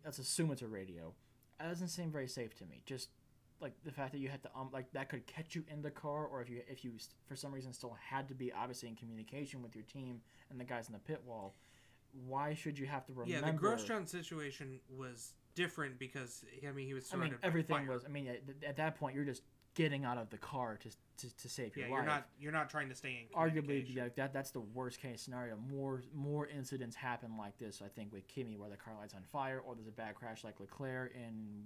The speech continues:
Speaker 1: uh, from earlier in the season. At the same time
Speaker 2: Or even, like, the Perez fire.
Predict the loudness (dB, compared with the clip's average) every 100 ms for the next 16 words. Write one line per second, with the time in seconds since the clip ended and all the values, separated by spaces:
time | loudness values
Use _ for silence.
0 | -8 -6 -6 -8 -10 -10 -8 -8 -6 -2
1 | -2 0 -4 -6 -14 -20 -20 -20 -20 -18
2 | -8 -2 0 2 2 0 0 2 2 2
3 | 0 -2 -2 -4 -4 -2 -2 -4 -8 -10
4 | -10 -14